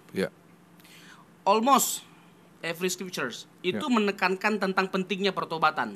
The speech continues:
Speaker 1: Betul.
Speaker 2: Bahkan suara pentingnya pertobatan itu dikumandangkan oleh para rasul kepada jemaat-jemaat yang sudah percaya.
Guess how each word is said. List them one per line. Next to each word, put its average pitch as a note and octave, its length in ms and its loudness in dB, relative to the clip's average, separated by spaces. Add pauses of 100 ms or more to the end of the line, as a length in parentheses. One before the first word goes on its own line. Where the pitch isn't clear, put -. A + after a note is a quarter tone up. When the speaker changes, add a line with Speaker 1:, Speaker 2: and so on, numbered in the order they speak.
Speaker 1:
Betul. F#2 380 -2 (280)
Speaker 2:
Bahkan G3+ 400 4
suara G#3 460 4
pentingnya G#3+ 500 -2
pertobatan F#3 880 0
itu G#3+ 180 -6
dikumandangkan F#3+ 960 -2
oleh D#3+ 300 0
para E3 260 6
rasul E3 480 2
kepada F#3 320 -2
jemaat-jemaat F3 560 0
yang F#3 100 0
sudah F3 160 -6
percaya. F3+ 460 0